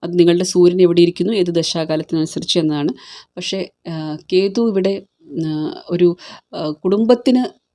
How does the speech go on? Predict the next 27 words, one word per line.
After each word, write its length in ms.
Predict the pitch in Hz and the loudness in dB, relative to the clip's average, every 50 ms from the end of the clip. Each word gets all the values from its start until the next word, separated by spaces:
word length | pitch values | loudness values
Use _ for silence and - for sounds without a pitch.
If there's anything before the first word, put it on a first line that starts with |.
| _ - | _ -14
കൂടുതൽ 360 | - - 196 190 185 190 196 | -4 -2 -2 0 0 0 -2
സമയം 420 | 190 - 196 175 175 175 175 175 175 | 0 0 2 4 6 6 6 4 4
കൊടുക്കാൻ 460 | 175 - 170 160 - - 170 170 175 | 2 0 0 2 2 2 2 2 2
പറ്റാത്തൊരവസ്ഥ 800 | 170 160 - - 165 160 160 - 165 156 143 143 147 - - 180 | 0 -2 -2 -2 -2 0 0 0 0 0 0 -2 -4 -4 -4 -2
കൊണ്ട് 240 | 165 160 147 139 - | -2 0 -2 -2 -4
തന്നേക്കാം. 520 | - 143 139 139 135 - - 143 139 - - | -6 -6 -6 -6 -8 -8 -12 -14 -14 -12 -6
കൂടുതൽ 340 | - 165 156 156 160 156 151 | -4 -2 0 0 0 2 2
നിങ്ങൾ 280 | 151 151 151 143 147 - - - - - - - | 2 2 0 -2 -4 -8 -12 -18 -20 -18 -14 -6
ജോലിയുമായിട്ട് 640 | 165 165 165 160 160 156 151 151 147 147 143 - 147 | -2 0 0 2 2 2 2 2 0 -2 -2 -2 -2
ബിസി 260 | 147 147 139 139 147 | -2 -2 0 2 2
ആയിരിക്കുക, 420 | 147 139 139 139 135 - - 143 | 2 2 0 -2 -6 -6 -6 -6
അല്ലെങ്കിൽ 400 | 139 139 143 147 147 147 151 147 | -4 -4 -4 -4 -2 0 2 2
നിങ്ങളുടെ 260 | 147 143 147 143 147 147 - | 2 2 2 0 0 -2 -2
പഠിത്തവുമായിട്ട് 640 | 151 147 151 151 - 175 170 156 151 143 139 - | -2 -2 -2 2 2 4 4 4 2 0 -2 -4
ബിസി 180 | 143 143 135 143 | -4 -4 -2 -2
ആയിരിക്കുക, 460 | 139 135 135 131 - - 135 135 135 - - - - - - _ | -2 -4 -4 -6 -8 -8 -8 -8 -8 -12 -16 -20 -20 -20 -14 _
മറ്റു 260 | 220 214 214 - - 285 | -6 -6 0 0 2 4
കാര്യങ്ങളിൽ 640 | - 247 220 208 202 208 214 208 208 208 202 185 - _ - | 6 6 6 6 4 4 4 2 2 0 -2 -6 -8 _ -6
നിങ്ങൾക്ക് 320 | 170 165 160 156 151 160 | -4 -4 -4 -4 -6 -8
കൂടുതൽ 380 | 151 - 156 151 151 151 151 143 | -4 -2 -2 -2 0 0 -2 -4
ശ്രദ്ധ 340 | 147 - 160 151 147 143 151 | -4 -4 -4 -4 -2 -2 -2
കൊടുക്കേണ്ടി 500 | 147 151 147 143 139 - 156 143 143 147 | -2 -2 -2 -4 -4 -4 -4 -4 -2 -2
വരിക, 240 | 143 143 139 139 139 139 - - - - _ _ | -2 -4 -4 -6 -8 -8 -10 -14 -20 -20 _ _
കുടുംബത്തിൽ 580 | - 190 185 196 202 196 208 196 - 202 196 | -2 0 2 2 4 4 2 4 4 4 4
നിന്ന് 240 | 196 190 190 190 180 | 4 4 2 2 2
ദൂരെ 220 | 175 170 175 175 | 4 4 4 4
പോയി 380 | 170 175 - 165 165 170 170 - | 4 2 0 -2 -2 -2 -4 -8